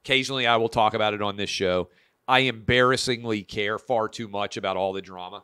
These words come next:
coming out of Great Britain surrounding the royal family. Did you ever watch that show, Deal or No Deal,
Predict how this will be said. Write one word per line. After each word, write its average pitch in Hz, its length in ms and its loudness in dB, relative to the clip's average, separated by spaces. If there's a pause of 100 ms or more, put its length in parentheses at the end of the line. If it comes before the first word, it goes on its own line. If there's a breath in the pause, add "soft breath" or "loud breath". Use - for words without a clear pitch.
coming 104 260 -14
out 92 120 -8
of 92 80 -14
Great 95 240 -12
Britain 95 320 -12
surrounding 90 580 -14
the 95 80 -16
royal 90 280 -10
family. 90 440 -16 (1120 soft breath)
Did 196 80 -4
you 240 60 6
ever 285 100 6
watch 190 260 4
that 190 160 2
show, 185 180 2
Deal 143 280 0
or 139 100 2
No 117 160 0
Deal, 131 300 -4